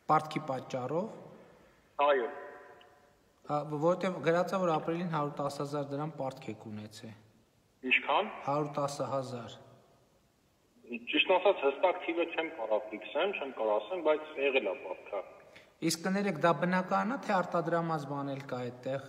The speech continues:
Speaker 1: ինչ որ դրա
Speaker 2: Չէ,
Speaker 1: համար։
Speaker 2: արտադրամաս էլ կա։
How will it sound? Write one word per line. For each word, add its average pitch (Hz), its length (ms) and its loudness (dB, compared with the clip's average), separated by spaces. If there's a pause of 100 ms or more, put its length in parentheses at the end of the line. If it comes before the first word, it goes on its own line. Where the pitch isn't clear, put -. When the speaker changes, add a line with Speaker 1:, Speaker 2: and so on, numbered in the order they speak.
(120)
Speaker 1:
ինչ 123 180 -8
որ 127 280 -8 (100)
դրա 127 180 -6
Speaker 2:
Չէ, 165 140 4
Speaker 1:
համար։ 131 320 4
Speaker 2:
արտադրամաս 143 720 2
էլ 107 160 -4
կա։ 82 80 -6